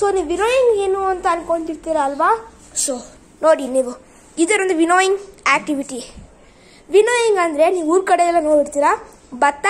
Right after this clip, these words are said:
ಮತ್ತೆ ಅಕ್ಕಿನ separate ಮಾಡ್ತಾರೆ. ಹೆಂಗಂದ್ರೆ ಅದನ್ನ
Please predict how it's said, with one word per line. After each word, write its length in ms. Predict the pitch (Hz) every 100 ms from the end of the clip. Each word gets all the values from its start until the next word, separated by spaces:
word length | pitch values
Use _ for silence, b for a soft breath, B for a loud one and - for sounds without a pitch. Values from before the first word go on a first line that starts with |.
| 415
ಮತ್ತೆ 280 | 381 370
ಅಕ್ಕಿನ 420 | 370 311 - 349 311
separate 460 | 349 294 - 349 339
ಮಾಡ್ತಾರೆ. 440 | 269 269 269 269 254 B B B B
ಹೆಂಗಂದ್ರೆ 560 | 381 440 427 339 320 415 508
ಅದನ್ನ 280 | 311 320 320